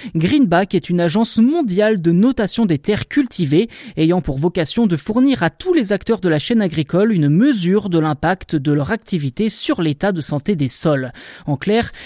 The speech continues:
la start-up propose un outil de notation, euh, de ces sols qui est lié à trois grands paramètres, la biologie, le carbone et la pollution.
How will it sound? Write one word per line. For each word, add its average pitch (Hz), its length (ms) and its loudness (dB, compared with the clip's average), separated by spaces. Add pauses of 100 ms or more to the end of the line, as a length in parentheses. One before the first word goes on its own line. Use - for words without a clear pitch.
la 175 100 0
start-up - 540 -2
propose 233 420 0
un 220 100 2
outil 226 240 0
de 175 140 2
notation, 226 1000 2
euh, 151 60 0
de 139 120 -4
ces 151 160 -4
sols 247 580 2
qui 269 220 -2
est 190 40 0
lié 165 220 0
à 180 80 0
trois 247 320 -2
grands 196 160 -2
paramètres, 156 580 0 (320)
la 131 140 -2
biologie, 185 600 2 (240)
le 285 160 2
carbone 185 400 2
et 180 40 2
la 135 120 -2
pollution. 196 560 -2